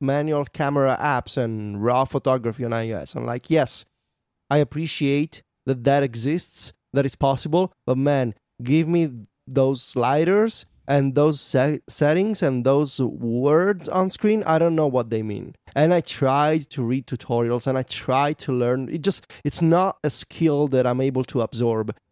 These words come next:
and learn and practice over time. So the more that a, that a camera system can do this stuff automatically for me and make it look nicer, even if it's not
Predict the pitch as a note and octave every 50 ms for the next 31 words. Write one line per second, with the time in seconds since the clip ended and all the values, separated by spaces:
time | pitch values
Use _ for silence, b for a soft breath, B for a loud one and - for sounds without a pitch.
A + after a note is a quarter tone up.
0 | _ - C3 C3+ B2 A#2+ A2+ A#2+ A#2+ B2 A#2 A2+ A#2 - - A#2 A2 G#2 - A#2
1 | A2+ A2+ - - - A#2+ - - - - - C3 B2+ A#2 - - C3 B2 A2 G#2
2 | G#2 F#2 - _ _ _ - - - E3+ D3+ C#3+ C#3 C#3 C#3 C#3 D3 D3+ D#3+ E3
3 | F3+ F#3 E3+ D#3 E3 D#3 D3 C#3 - - - C#3 C#3 C3 B2+ A#2+ - _ - -
4 | C3+ C3 D3+ D#3+ D#3+ E3 D#3 D3 - - - D#3+ - - - A2+ G#2 G2+ - _
5 | _ _ _ - C3+ C3 B2+ C#3 D3 C#3+ C#3 C#3 - - - D3 C3+ C3 - -
6 | - C#3 C#3 B2+ B2 B2 C3 B2+ D#3 D3 D3 - - D3+ D3 D3+ D#3 F3 G#3 -
7 | _ _ _ _ b b b _ _ - B2+ B2+ C3+ D3 D#3 - - D3 C3+ C#3+
8 | C3+ _ - B2+ A2+ A2+ C3+ D3 - - - G#3 A3+ C#4 C4+ _ _ _ _ -
9 | D3 D#3+ D3+ E3+ E3+ D#3+ D#3 D#3 - D3+ C#3+ - - - D3+ C#3+ C#3+ C#3+ C#3 -